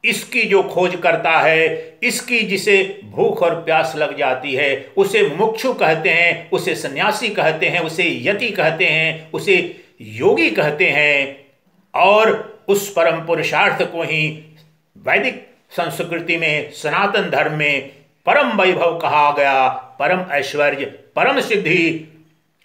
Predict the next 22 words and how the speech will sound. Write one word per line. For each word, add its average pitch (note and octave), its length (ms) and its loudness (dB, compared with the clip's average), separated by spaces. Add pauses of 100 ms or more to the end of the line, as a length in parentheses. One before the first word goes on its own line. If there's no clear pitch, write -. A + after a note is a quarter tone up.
और C#3 420 -2
परम D3+ 280 0
सफलता C3+ 600 -4
कहा B2 260 -4
गया, B2 280 2 (360)
क्योंकि A3 500 0
उसे F#3 560 2 (380)
उपलब्ध G3+ 440 -2
हुए F3 260 6
बिना E3 380 2 (360)
परम A3 320 2
तृप्ति G3 540 -4
को F3+ 180 0
प्राप्त E3 480 0
नहीं D3+ 220 -2
हो D3+ 160 2
सकते। D3+ 800 -2
युगों G3+ 440 2
युगों F#3 240 2
तक F#3 360 -2
अपनी E3+ 280 -4
वासनाओं D3+ 800 2